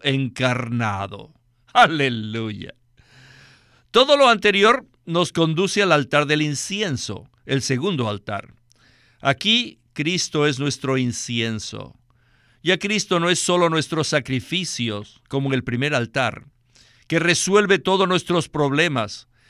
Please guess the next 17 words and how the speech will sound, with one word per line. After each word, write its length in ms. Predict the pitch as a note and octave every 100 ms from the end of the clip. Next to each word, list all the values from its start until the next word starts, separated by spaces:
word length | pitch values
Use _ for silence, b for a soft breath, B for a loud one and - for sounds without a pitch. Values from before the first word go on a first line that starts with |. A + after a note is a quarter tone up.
| b -
sino 320 | F3 F3 F3
que 140 | E3
además 840 | D3 C3+ C#3+ A#3 C#4+ D#3+ - - - _ _ _ _ _
Cristo 400 | C#3+ D#3 - C#3+
llega 400 | C3 D3 C3+ B2
a 60 |
ser 600 | A#2 - F#3 D3+ B2 C#2 _ _
nuestra 680 | C3+ C3 C#3+ B2+ - D3 C#3
aceptación. 1400 | C#3+ C#3 A#2+ - C3+ - - B2 - B2+ A#2 G2 G2+ A#2+ _ b b b _
Y 200 | C#3 D#3+
una 160 | G3
vez 180 | G3 G#3
que 140 | F3+ D#3+
somos 340 | F#3+ F#3+ F3+
aceptados 720 | E3 D#3 C#3+ - F3 F#3 E3+
en 180 | D#3 C#3
Cristo 680 | - D3 E3+ - - G#2